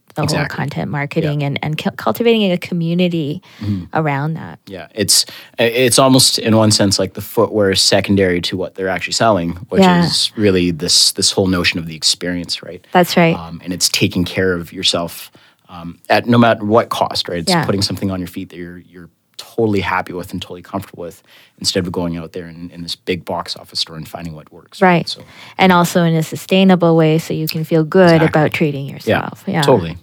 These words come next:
Speaker 1: Yeah.
Speaker 2: Mm-hmm.
Speaker 1: Excellent. So what advice do you have, uh, for business owners who know they should be blogging or know they should be on social media,
Speaker 2: Mm-hmm.
Speaker 1: but just can't quite get over that hump?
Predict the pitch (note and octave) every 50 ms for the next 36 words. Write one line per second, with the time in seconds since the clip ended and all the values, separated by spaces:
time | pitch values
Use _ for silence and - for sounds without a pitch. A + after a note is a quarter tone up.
0 | _ - G#3+ A3 G#3+ G2 F2+ E2+ F2 D#2 - _ - - - - - _ _ _
1 | _ _ - A3 C4 - - G#4 D#4+ - - - - - - - - - - -
2 | - - - - - - - _ _ _ - - - B3+ A3+ G#3 G3+ G3+ G#3 A#3
3 | - - - A3+ A#3+ B3 C4 B3 A#3+ - F3+ D3+ - - - - - - - -
4 | - - E3 E3+ F3 F3 D#3+ E3+ D#3+ D3+ D3 D3 D3 D3 - - - - E3+ E3
5 | - C3+ C3+ - - E3+ E3 D3+ E3 E3+ E3 - F3+ E3+ E3 - F3 E3 E3 E3
6 | D#3+ D#3+ D#3+ D#3+ - - - - - F3+ F3 E3+ E3 E3 E3 D3+ - - F3 F3
7 | F3 F#3+ G#3 G#3 G#3 A3 G#3+ G#3 - A3 G3 G3+ G3+ G3 G3+ G3 F#3+ F#3 F#3 F#3+
8 | F#3 F3+ F3+ F3+ - - D#3+ D#3 D#3 D#3 D#3+ E3 E3 F3 F#3 F#3 - G3 F#3 -
9 | F#3+ F#3+ F#3 F#3 - F#3 F3 - F3+ E3+ E3 E3 D#3+ D#3 E3 D#3+ D#3 D3+ D#3 D3
10 | - D3 - - - D#3+ D3+ - - - - - F3 E3+ - - - - E3+ -
11 | - _ - - D#3+ E3 D#3+ D#3+ D#3 E3 E3 D#3+ D#3 D3 C#3+ - - - - C#3+
12 | D3 C#3+ - - -